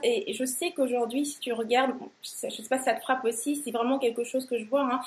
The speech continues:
euh, l'idée d'être authentique, euh, d'être vrai, d'être, tu sais, exprimer vraiment ce que l'on a.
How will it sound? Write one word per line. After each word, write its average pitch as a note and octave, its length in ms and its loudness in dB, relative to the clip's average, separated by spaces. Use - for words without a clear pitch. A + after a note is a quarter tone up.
euh, A3 80 6
l'idée A3+ 300 0
d'être A3+ 320 2
authentique, B3 840 2
euh, G#3 220 4
d'être G#3+ 320 0
vrai, C4 600 6
d'être, G#3+ 280 2
tu - 60 -14
sais, B3+ 80 6
exprimer B3 440 6
vraiment A#3+ 320 6
ce B3+ 100 -4
que C4 80 2
l'on A3+ 260 4
a. D#4 160 8